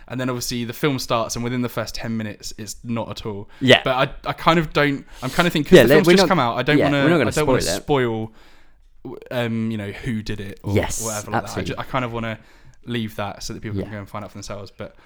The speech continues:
Speaker 1: um, yeah.
Speaker 2: I think, I think what's, I think what's so great is, as you say,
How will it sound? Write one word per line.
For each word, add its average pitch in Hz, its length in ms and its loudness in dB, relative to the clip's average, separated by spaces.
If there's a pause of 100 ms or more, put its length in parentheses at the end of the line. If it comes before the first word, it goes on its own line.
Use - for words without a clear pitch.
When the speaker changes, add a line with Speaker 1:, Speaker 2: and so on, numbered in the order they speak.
(480)
Speaker 1:
um, 117 460 -2 (420)
yeah. 180 220 0 (180)
Speaker 2:
I 135 100 8
think, 170 220 8
I 143 80 8
think 170 240 6
what's, 147 240 2
I 139 120 0
think 160 160 2
what's 143 160 0
so 127 100 4
great 107 260 2
is, 98 80 -2
as 104 220 -2
you 95 60 -8
say, 90 280 0